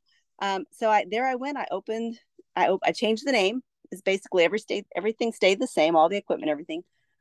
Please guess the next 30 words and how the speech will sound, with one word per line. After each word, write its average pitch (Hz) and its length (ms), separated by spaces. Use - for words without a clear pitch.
I 190 120
changed 196 340
the 220 80
name 202 260
on 190 200
it, 196 240
and 180 160
then 180 180
I 175 80
just 185 240
started 233 420
building. 220 560
And 175 200
from 185 200
there, 202 560
we, 208 400
I 175 100
moved 196 320
that - 240
place 190 320
down 202 300
a 196 80
couple 190 320
of 156 80
doors 185 520
and 175 140
expanded 190 640
it - 180
three 190 240
times. 220 640